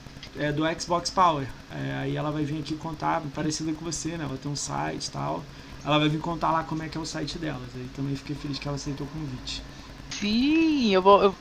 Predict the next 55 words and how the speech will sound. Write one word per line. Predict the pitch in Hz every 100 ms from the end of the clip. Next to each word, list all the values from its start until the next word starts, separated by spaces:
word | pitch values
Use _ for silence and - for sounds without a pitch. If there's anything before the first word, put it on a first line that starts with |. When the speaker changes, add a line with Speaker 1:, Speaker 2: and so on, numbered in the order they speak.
| -
Speaker 2:
da | 202 202
Nívia | 226 214
eu | 233
não |
vou | 220
conseguir | 226 233 - 202 202
ver | 196
que |
eu | 214
tô |
trabalhando | 208 208 220 240
à |
noite, | 233 196 208
mas | 202
Speaker 1:
Vai | 202
Speaker 2:
amanhã | 202
eu | 202
vou | 202
Speaker 1:
receber | 196 196
no | 202
Speaker 2:
conseguir | 220 208
Speaker 1:
YouTube. | 190 - -
Speaker 2:
ver. | 175
Speaker 1:
É, | 175 160
vê | 143 190
no | 226
YouTube | - 254
depois, | 202 220 214 208
eu | 165
te | -
mando | 165 175
o |
link | 170 160 156
depois. | 147 151 151
Speaker 2:
Sim, | 247 254 254 202 208
depois | 196 214
eu | 240
vejo, | 226 214
porque | - -
eu | 226
trabalho | 233 220 233
de | 254
horário, | 349 247 190
né? | 214 254 226
Aí | 202
na | 208
Speaker 1:
Você |
Speaker 2:
quinta | 151 208
Speaker 1:
falou, | 175
Speaker 2:
eu | 151
vou |
tá | 143
à | 240
Speaker 1:
né? |
Speaker 2:
noite. | 214 139 135 - -